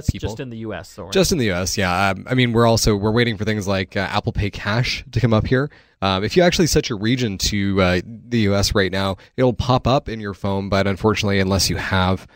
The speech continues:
Speaker 2: uh, an American, uh, Apple Pay card attached to it, you won't be able to use it.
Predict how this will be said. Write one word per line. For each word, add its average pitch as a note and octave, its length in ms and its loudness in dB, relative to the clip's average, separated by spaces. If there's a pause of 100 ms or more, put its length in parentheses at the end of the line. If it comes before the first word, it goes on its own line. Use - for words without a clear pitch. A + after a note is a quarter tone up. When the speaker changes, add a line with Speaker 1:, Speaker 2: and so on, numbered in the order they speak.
(280)
Speaker 2:
uh, F2 260 -2
an G2+ 100 -2
American, G2 640 0 (200)
uh, F#2+ 200 -4
Apple G2 240 0
Pay G2+ 200 -2
card G2+ 300 -4
attached - 460 -2
to G#2 100 2
it, F#2 160 -2 (240)
you A#2 60 2
won't G#2+ 100 2
be G2 60 -2
able F2+ 140 -4
to F#2 80 -4
use F2 180 0
it. C2+ 160 -8